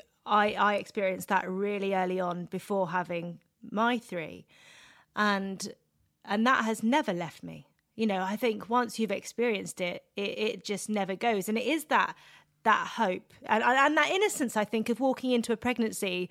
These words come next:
kind of going, "Well, this is great, you know, everything's gonna be fine." Whereas actually, af-, if,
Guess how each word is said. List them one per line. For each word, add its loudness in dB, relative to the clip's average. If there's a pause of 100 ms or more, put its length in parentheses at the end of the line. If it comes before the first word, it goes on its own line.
(380)
kind 4
of 0
going, 6
"Well, 6
this 4
is 2
great, 6 (140)
you 2
know, 10
everything's 4
gonna 0
be 6
fine." 8
Whereas 4
actually, 4
af-, 6
if, 2